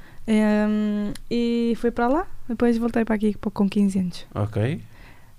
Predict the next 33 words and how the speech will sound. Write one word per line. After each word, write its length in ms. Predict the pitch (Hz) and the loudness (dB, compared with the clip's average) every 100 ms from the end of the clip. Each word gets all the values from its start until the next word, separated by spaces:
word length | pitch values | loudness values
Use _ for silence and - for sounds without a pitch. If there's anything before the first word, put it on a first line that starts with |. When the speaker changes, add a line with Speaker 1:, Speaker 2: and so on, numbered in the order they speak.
| - 277 | -2 4
Speaker 1:
Então, 360 | 285 320 311 | 6 6 6
pronto, 360 | 311 294 262 - - | 6 4 4 0 0
eh, 640 | 214 214 214 214 214 208 202 - - - - | 2 4 4 2 2 0 -4 -6 -18 -12 -4
a 80 | 214 | -2
federação 560 | 214 220 220 - 220 214 208 208 208 208 | 2 2 4 4 4 6 6 4 4 4
deu-me 260 | 208 208 208 | 4 4 4
essa 200 | - 208 | 2 0
oportunidade 840 | 214 208 214 214 214 247 285 269 - - - - - - - - - - | 0 0 4 4 6 6 6 2 -8 -20 -18 -16 -16 -16 -16 -14 -14 -2
e 600 | 233 226 220 214 214 220 214 - - | 0 4 4 4 2 0 -4 -10 -6
tive 220 | - 233 220 | 0 4 6
a 20 | |
nacionalidade, 600 | 220 226 220 214 247 262 | 4 4 4 6 4 4
porque 200 | 208 214 | 0 2
na 60 | 208 | 2
altura 340 | 202 214 208 | 2 4 4
não, 200 | 208 202 - | 4 4 2
não 160 | 196 202 | 2 4
tinha, 400 | 220 233 240 - - - - | 6 6 4 0 -10 -14 -2
nem, 280 | 208 202 202 | 2 4 4
se 100 | 196 | 0
calhar 220 | 202 196 | 0 2
nem 220 | 196 196 | 4 2
pedi, 300 | 196 - 190 | 0 -2 -2
não, 240 | 196 196 196 | 0 2 4
nem 160 | 196 | 2
pedi. 340 | 196 196 208 214 - - - - | 2 0 -2 -2 -10 -14 -12 -6
Speaker 2:
Uhum. 260 | 110 110 131 | -2 0 0
Speaker 1:
Meus 160 | 202 | 0
pais 160 | - 196 | 2 2
não 120 | 196 | 2
pediram. 360 | 196 202 208 240 | 2 2 2 2
Então, 300 | 285 302 370 | 2 4 4
pronto. 280 | 381 339 | 4 4